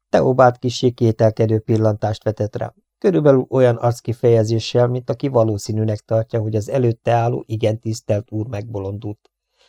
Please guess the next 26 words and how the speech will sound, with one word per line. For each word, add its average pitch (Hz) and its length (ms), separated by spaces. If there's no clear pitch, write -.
De 233 100
még 233 180
nem 90 160
biztos 87 380
benne. 92 340
„Hogy 127 340
jön 120 160
a 117 100
sorsjegy 113 720
a,” 107 300
kezdte, 160 380
de 180 120
a 165 100
kapitány 110 480
türelmetlenül 95 800
közbevágott. 92 880
„Ugyan 107 380
kérem, 107 340
ez 95 100
csak - 220
világos. 107 600
Ha 120 140
Dunhill, 185 480
tegyük 143 360
fel, 131 260
a 120 300